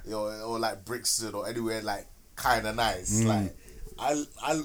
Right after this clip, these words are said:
Speaker 1: I live with, like, just a random bit and that.
Speaker 2: <laughs>
Speaker 1: Oh, gosh, man.
Speaker 2: Yeah, it's, it is ridiculous.
Speaker 1: It's long, man. Um, do three-headed fire dragons have heat arguments with themselves?
Speaker 2: <laughs>
Speaker 1: This is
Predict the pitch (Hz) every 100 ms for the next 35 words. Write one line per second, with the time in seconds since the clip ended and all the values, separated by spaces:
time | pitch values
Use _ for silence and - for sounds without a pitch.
0 | 131 156 165 143 139 135 117 110 123 -
1 | - 117 113 131 135 127 127 117 127 123
2 | 104 107 113 - - - - 196 175 127
3 | 113 - 175 127 107 90 101 107 98 90
4 | 90 90 90 95 95 92 98 - 95 117
5 | 113 101 90 110 165 98 101 110 95 95
6 | 90 85 85 110 - - - - - -
7 | - - - 101 104 104 98 95 - -
8 | - - - - - 123 117 - 143 151
9 | 135 131 131 123 117 113 104 107 101 -
10 | 117 107 104 104 104 95 104 95 120 107
11 | 95 - 175 180 - 156 185 175 156 -
12 | - 143 226 196